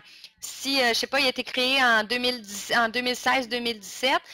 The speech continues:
ben, je le verrai pas d'emblée quand je vais ouvrir les formulaires, mais je peux aller cliquer sur les formulaires de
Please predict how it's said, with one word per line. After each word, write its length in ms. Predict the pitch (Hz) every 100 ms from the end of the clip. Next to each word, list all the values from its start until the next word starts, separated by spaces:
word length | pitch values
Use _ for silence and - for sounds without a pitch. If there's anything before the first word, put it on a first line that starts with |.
| - -
ben, 120 | 214 220
je 140 | 247
le 60 | 247
verrai 500 | 220 254 247 233 233
pas 160 | 294
d'emblée 500 | 285 254 214 226 254
quand 180 | 262 220
je 100 | 196
vais 80 | 220
ouvrir 360 | 214 214 233
les 100 | 214
formulaires, 560 | 220 208 214 214 220 302
mais 120 | 240
je 100 | 214
peux 100 | -
aller 180 | 240 247
cliquer 320 | 240 220 262
sur 180 | - -
les 100 | 208
formulaires 480 | - 214 214 214
de 100 | 233